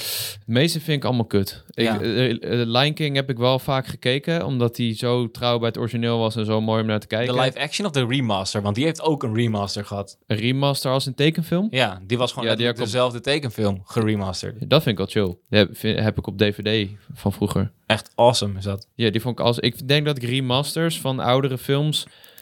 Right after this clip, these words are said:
Speaker 1: beter vind dan remakes. Eh, meestal geef ik er ook niet zoveel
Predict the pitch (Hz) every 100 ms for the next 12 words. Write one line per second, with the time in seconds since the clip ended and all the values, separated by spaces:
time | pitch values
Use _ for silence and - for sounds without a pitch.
0 | - - - 113 127 151 135 - 135 127
1 | 123 - 110 113 113 113 110 - _ _
2 | _ - 104 113 113 113 110 104 - -
3 | 104 104 113 127 139 139 - 123 - 113
4 | 98 95 98